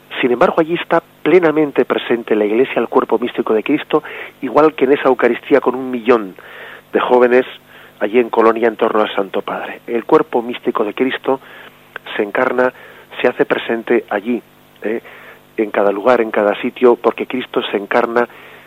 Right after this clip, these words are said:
en cada situación histórica, en cada lugar, en torno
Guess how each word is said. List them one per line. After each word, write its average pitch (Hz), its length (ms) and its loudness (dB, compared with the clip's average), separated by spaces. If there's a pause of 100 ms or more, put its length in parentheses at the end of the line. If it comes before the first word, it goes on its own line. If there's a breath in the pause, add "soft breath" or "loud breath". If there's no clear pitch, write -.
(360 loud breath)
en 113 140 0
cada 104 280 2
situación 117 420 -2
histórica, 110 520 -2
en 104 80 -4
cada 98 200 -2
lugar, 107 260 0
en 101 140 -2
torno 117 420 0